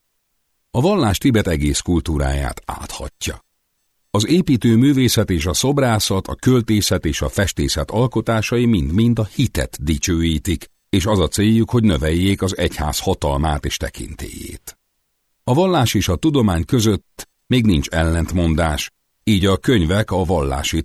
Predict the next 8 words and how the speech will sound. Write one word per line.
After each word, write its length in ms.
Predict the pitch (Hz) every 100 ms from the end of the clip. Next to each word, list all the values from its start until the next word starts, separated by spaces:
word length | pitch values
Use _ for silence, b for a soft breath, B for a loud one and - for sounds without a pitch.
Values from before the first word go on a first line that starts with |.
| -
törvények 580 | 92 78 82 76 78 -
mellett 420 | 101 104 107 -
filozófiai 1000 | 104 87 78 82 73 - 87 85 85 82 104
írásokat 640 | 98 95 - 101 - 101
és 160 | 107 -
tanácsokat 720 | 90 73 65 - 76 - 78
is 140 | 76
tartalmaznak. 920 | - 65 - - 50 67 - - -